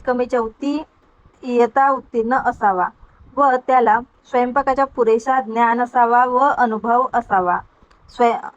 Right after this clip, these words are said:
उमेदवार शारीरिकदृष्ट्या सक्षम व निर्व्यसनी असावा. ह्या महत्त्वाच्या टिप्स आहेत फ्रेंड्स, तुम्हाला सविस्तरपणे आधी जाहिरात वाचून घ्यायची आहे. आणि महत्त्वाचं म्हणजे उमेदवाराला मराठी व हिंदीच्या बेसिक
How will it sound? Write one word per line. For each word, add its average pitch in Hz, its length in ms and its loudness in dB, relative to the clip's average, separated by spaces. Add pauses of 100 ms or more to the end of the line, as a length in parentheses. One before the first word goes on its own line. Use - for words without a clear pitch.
उमेदवार 269 600 0
शारीरिकदृष्ट्या 247 1000 -4
सक्षम 285 560 -6
व 247 200 2
निर्व्यसनी 240 640 -2
असावा. 220 360 -2
ह्या - 480 -6
महत्त्वाच्या 269 480 0
टिप्स 269 320 -8
आहेत 262 140 0 (100)
फ्रेंड्स, 254 340 -2 (1040)
तुम्हाला 240 400 2 (420)
सविस्तरपणे 269 680 -2
आधी 254 380 -2 (380)
जाहिरात 226 340 2
वाचून 254 280 -4
घ्यायची 254 380 0
आहे. 240 360 2 (540)
आणि 247 220 0
महत्त्वाचं 269 520 2
म्हणजे 254 240 0
उमेदवाराला 254 760 2
मराठी 240 440 0
व 262 80 -2
हिंदीच्या 262 600 -2
बेसिक 233 720 -4